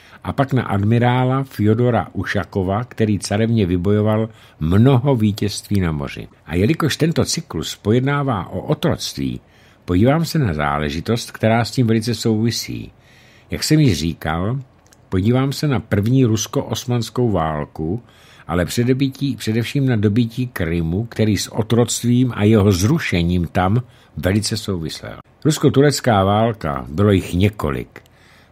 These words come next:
probíhající v letech sedmnáct set šedesát osm až sedmnáct set sedmdesát čtyři, byla klíčovým válečným konfliktem mezi ruským impériem Kateřiny Veliké a Osmanskou říší. Záminkou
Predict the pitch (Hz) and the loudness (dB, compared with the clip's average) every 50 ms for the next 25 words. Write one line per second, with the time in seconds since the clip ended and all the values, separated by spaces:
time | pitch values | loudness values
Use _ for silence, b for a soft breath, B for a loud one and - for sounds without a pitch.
0 | b b 98 104 104 123 139 123 123 131 135 135 123 - - 117 101 104 123 120 | b b 0 2 4 4 4 4 4 4 4 2 2 2 0 0 2 2 0 0
1 | - 107 90 - - - 110 117 123 127 123 120 - - 95 - - 120 123 117 | -2 -4 -4 -4 -4 -2 0 0 0 0 0 -2 -2 -2 -2 -2 -2 -4 -4 -2
2 | - 95 82 78 - 107 127 - - - - 69 65 64 62 58 - _ B B | -2 -4 -4 -4 -2 -4 -4 -6 -6 -10 -8 -8 -8 -8 -10 -10 -14 _ B B
3 | B B B B B B B - 82 80 - - - - 107 107 117 120 120 120 | B B B B B B B -8 -8 -6 -6 -4 -2 0 0 2 2 2 0 0
4 | 113 - 117 104 - - 113 123 127 - - 101 76 73 - - - - 95 87 | 0 -2 -2 -2 -2 -2 -2 -2 -2 -2 -2 -2 -4 -4 -6 -6 -4 -2 -2 0
5 | 90 107 113 117 110 - _ _ b b b b b b b b b b b b | 0 0 -2 -2 -4 -10 _ _ b b b b b b b b b b b b
6 | b - 110 104 87 - - 101 104 127 131 - - 147 139 143 151 147 127 110 | b 0 2 2 2 0 0 2 2 2 2 2 0 0 2 2 4 2 2 2
7 | 113 117 123 131 135 131 - - 123 98 82 - 95 95 95 87 - - 117 110 | 2 2 2 2 0 0 0 -2 -2 -2 -2 -2 -2 -2 -2 -2 -2 -2 -2 -2
8 | - - - 120 120 120 127 120 95 107 110 101 87 98 98 110 107 - - - | -2 -2 -2 0 0 0 0 -2 -2 -2 -2 0 0 0 0 0 -2 -4 -2 -2
9 | 123 113 98 - 104 95 87 - 110 107 107 107 110 110 113 113 113 120 123 123 | -2 -2 -2 0 -2 -2 0 0 2 2 4 4 4 4 4 4 4 2 0 -2
10 | - 98 87 101 101 95 104 98 90 80 82 82 87 90 - - 107 104 104 92 | -2 -2 -2 0 0 0 2 0 0 0 0 -2 -2 -2 -2 -2 0 0 0 -2
11 | - 78 78 - - - - 95 - - 95 92 92 - - - 92 87 85 76 | -4 -8 -12 -12 -10 -8 -8 -6 -6 -4 -4 -4 -4 -4 -6 -4 -4 -4 -4 -4
12 | 71 76 73 - - - - 117 107 104 - _ _ _ - 78 90 113 139 165 | -6 -6 -8 -8 -10 -12 -12 -12 -14 -14 -16 _ _ _ -4 2 4 4 4 4
13 | 175 165 123 95 87 82 - - 85 85 82 82 85 87 95 113 131 | 4 2 2 2 0 -2 -2 0 0 2 2 2 2 2 2 2 0